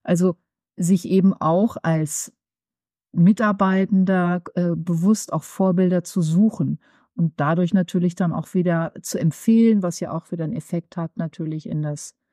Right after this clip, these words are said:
in, nicht nur in die Kultur, sondern auch ins Recruiting. Dennis, lass uns doch vielleicht auch noch mal, ähm, das Thema Pflege ansprechen, weil es ist ja ein ganz wichtiges und vor allen Dingen auch ein, äh, total brisantes Thema.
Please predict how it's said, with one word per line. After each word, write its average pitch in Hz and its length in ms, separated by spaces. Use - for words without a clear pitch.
in, 165 300
nicht 175 180
nur 196 120
in 175 40
die 175 60
Kultur, 247 500
sondern 202 280
auch - 60
ins 180 180
Recruiting. 147 640
Dennis, 185 260
lass 185 200
uns 214 140
doch 202 120
vielleicht 185 500
auch 175 140
noch 180 140
mal, 180 580
ähm, 180 280
das 175 180
Thema 180 240
Pflege 160 560
ansprechen, 170 800
weil 165 320
es 170 160
ist 196 140
ja 190 260
ein - 220
ganz 180 240
wichtiges 226 560
und 196 240
vor - 180
allen 180 140
Dingen 190 120
auch 165 200
ein, 165 300
äh, - 500
total 175 340
brisantes 175 580
Thema. 160 440